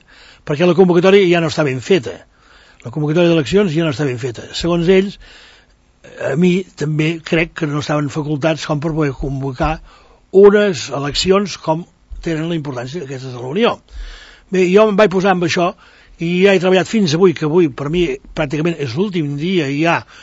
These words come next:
d'aquesta dedicació a nivell personal, perquè el senyor Marín, el dia que va fer aquella simulada assemblea del dia vint-i-nou, eh, de setembre, em sembla que era, em sembla que era el vint-i-nou de setembre, parlo de memòria, eh? I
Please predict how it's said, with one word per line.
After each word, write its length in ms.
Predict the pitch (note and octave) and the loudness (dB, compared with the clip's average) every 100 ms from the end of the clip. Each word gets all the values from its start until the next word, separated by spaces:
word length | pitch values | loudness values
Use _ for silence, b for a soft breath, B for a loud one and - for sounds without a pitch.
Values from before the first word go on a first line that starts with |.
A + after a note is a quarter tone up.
| B | B
d'aquesta 360 | D3+ C#3+ D3+ E3 | -10 -6 -4 -2
dedicació 640 | D3+ D3 C#3 C#3 F3 D#3+ A#2+ B B B | -2 -2 -4 -4 0 0 -2 B B B
a 80 | D3+ | -6
nivell 220 | D3 F3+ D#3 | 0 2 2
personal, 540 | F#3 - D#3+ C3 F3 B B B B B | -2 -2 -4 -4 -6 B B B B B
perquè 300 | G#3 F3+ G3 - F3+ | -2 2 2 2 -2
el 220 | F3 E3 | 0 0
senyor 240 | - A3+ G#3 | 0 2 4
Marín, 220 | G#3 F#3 | 4 4
el 120 | E3+ | -2
dia 140 | F#3 G#3 | 0 0
que 120 | F3+ | 2
va 120 | E3+ | 0
fer 220 | C#3 F3+ D3 B B B B | 2 2 0 B B B B
aquella 260 | D#3 F#3+ F3 | 0 2 4
simulada 560 | - F3+ E3 F3 F3+ E3+ C3 | 2 2 4 4 4 2 0
assemblea 680 | B2+ E3+ D3+ D#3+ F3+ C#3 G#2+ B B B B | 0 0 2 4 4 4 -2 B B B B
del 200 | D#3+ F3 D3+ | -2 0 2
dia 200 | G3 F3+ | 4 4
vint-i-nou, 920 | D#3 G3+ F#3 E3 B2+ E3 F#3 E3 B2 G#2+ b b b b - | 2 2 2 0 -2 2 6 6 4 -4 b b b b -10
eh, 840 | D#3 D#3+ D#3 D3+ D3+ D3 D3+ D3 C#3+ | -6 -2 -2 -2 -2 -2 -2 -2 -4
de 60 | |
setembre, 400 | A#2+ E3 G#3 E3+ | -2 4 4 4
em 60 | D3+ | -2
sembla 200 | E3 C#3+ | -4 -4
que 100 | D#3+ | -2
era, 80 | E3+ | -2
em 80 | F3+ | -2
sembla 200 | D#3+ D3 | -4 -4
que 80 | E3 | -2
era 60 | D3+ | 0
el 60 | |
vint-i-nou 280 | F3 D3+ E3 | 0 0 -2
de 80 | D#3+ | -2
setembre, 340 | C3 D3+ D#3+ F3 B B | -2 -2 -2 -4 B B
parlo 240 | E3+ F#3 | -2 0
de 80 | F3+ | 0
memòria, 480 | E3+ F3 D#3+ G#2 A2 | 0 0 -2 -4 -10
eh? 80 | E3 - B B B B B B _ | -12 -14 B B B B B B _
I 180 | - G3 | 0 4